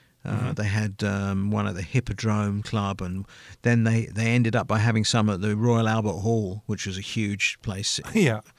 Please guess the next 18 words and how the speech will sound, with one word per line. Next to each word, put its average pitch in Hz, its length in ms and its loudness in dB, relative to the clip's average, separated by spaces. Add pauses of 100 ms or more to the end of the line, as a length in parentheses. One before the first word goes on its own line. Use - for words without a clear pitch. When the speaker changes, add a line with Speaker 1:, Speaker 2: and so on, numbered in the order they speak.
(160)
Speaker 1:
famous 110 320 -2
place 104 300 -2
in 101 140 -2
London. 104 340 -4 (400)
And, 107 340 2
um, 107 500 2
they 113 140 4
would, 113 160 4 (140)
yeah, 127 380 6
in 120 160 6
the 117 100 8
end, 110 240 6
it 110 60 6
was 110 160 4
a 113 40 4
very 113 200 6
big 101 200 0
thing. 95 300 0